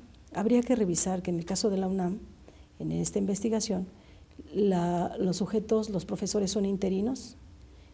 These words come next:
son de asignatura y son removibles.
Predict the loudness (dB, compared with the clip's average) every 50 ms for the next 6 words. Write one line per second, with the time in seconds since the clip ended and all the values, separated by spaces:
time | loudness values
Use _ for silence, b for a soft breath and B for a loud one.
0 | b b -18 -14 -10 -6 -2 -2 0 2 2 2 2 2 2 2 2 2 0 0
1 | 0 2 2 2 2 2 0 -4 -10 -18 -20 -20 -20 -20 -20 B B B B B
2 | B B B B B -8 -4 -4 -2 -2 0 0 0 0 0 0 0 0 -2 -2
3 | -2 -4 -4 -6 -10 -10 -8 -8 -8 -10